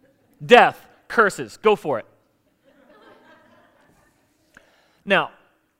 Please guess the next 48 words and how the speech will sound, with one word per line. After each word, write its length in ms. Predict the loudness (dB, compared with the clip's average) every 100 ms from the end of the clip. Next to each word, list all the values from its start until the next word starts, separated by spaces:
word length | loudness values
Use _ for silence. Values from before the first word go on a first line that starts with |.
| _ _ _ _ _ _ -10
whenever 340 | -6 -4 -6
you 160 | -8 -8
read 220 | -10 -8
something 300 | -8 -8 -10
in 80 | -12
Scripture 340 | -10 -10 -10
that 140 | -10
doesn't 320 | -6 -8 -8 -12
seem 240 | -12 -10
to 40 |
be 120 | -6 -6
in 100 | -6
line 400 | -8 -8 -8 -8
with 180 | -10 -12
the 120 | -16
heart 380 | -14 -8 -8 -8
or 80 |
character 420 | -12 -10 -10 -10 -18
of 140 | -14
God, 320 | -14 -14 -20 -20 _ _ _ _ _ _ _
it's 120 | -16
one 180 | -10 -8
of 40 | -4
those 220 | -6 -6
moments 580 | -10 -10 -10 -14 -18 -14
where 80 |
you 140 | -12 -12
sort 220 | -12 -14
of 100 | -12
have 240 | -10 -10
to, 320 | -10 -12 -12 -16 _ _ _ -18
instead 260 | -12 -8
of 80 | -8
just 220 | -8 -10
sort 160 | -8 -10
of 180 | -10 -14
ignoring 460 | -16 -10 -6 -6 -6
it 100 | -10
and 80 | -12
moving 280 | -12 -12
on, 420 | -12 -12 -14 -18 -20 _
when 140 | -18 -10
something 260 | -10 -8
doesn't 220 | -8 -8 -12
seem 220 | -14 -12
to 40 |
make 220 | -10 -12 -12
sense, 520 | -16 -16 -18 -20